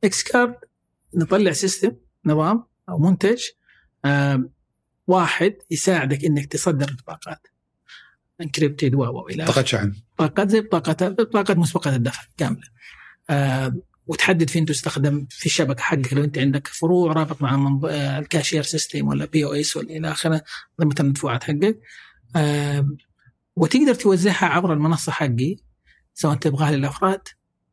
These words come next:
Speaker 1: فالأفراد تبغاها عبر تظ-، تظهر في قلي، تظهر للشركات الكبيرة جزء من المكافآت حق الموظفين، أو عبر القنوات الشانل إي بي آي بحيث أنا أوصلها لك ل، آه، مصرف إكس ولا البنك الفلاني ولا إلى آخره.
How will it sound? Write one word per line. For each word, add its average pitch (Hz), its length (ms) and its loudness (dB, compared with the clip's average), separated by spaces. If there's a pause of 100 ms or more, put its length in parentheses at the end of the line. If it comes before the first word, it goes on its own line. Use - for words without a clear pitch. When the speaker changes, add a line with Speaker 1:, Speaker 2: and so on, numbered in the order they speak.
(120)
Speaker 1:
فالأفراد 165 420 -2
تبغاها 151 420 0
عبر 160 300 0
تظ-، - 640 -6
تظهر 151 260 2
في 143 160 -4
قلي، 151 360 0 (420)
تظهر 165 260 0
للشركات 143 600 0
الكبيرة 147 500 2
جزء 147 260 2
من 143 100 2
المكافآت 135 640 -2
حق 131 140 -10
الموظفين، 139 540 -2 (480)
أو 254 140 4
عبر 220 240 2
القنوات 165 460 2
الشانل 151 360 0
إي 170 120 0
بي 165 200 2
آي 170 60 2
بحيث 160 260 -2
أنا 156 280 0
أوصلها 165 580 2
لك 190 280 0
ل، 170 240 2 (600)
آه، 202 220 0
مصرف 175 440 2
إكس - 360 -2
ولا 139 360 2
البنك 160 420 2
الفلاني 147 480 0
ولا 123 220 -6
إلى 147 100 -10
آخره. - 280 -12